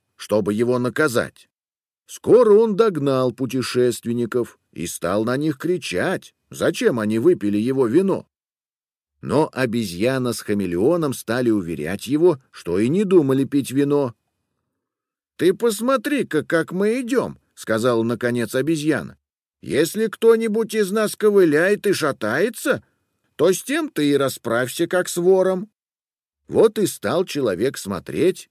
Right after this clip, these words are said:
как они идут. Обезьяна шла совершенно прямо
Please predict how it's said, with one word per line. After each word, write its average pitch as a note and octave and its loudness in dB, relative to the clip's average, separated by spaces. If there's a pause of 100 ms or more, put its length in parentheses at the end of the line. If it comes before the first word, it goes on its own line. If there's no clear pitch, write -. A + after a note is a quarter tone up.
(160)
как B2+ -2
они C3+ -2
идут. F#2 -8 (1000)
Обезьяна C3+ 0
шла C#3 -2
совершенно A2 -2
прямо C#3+ -4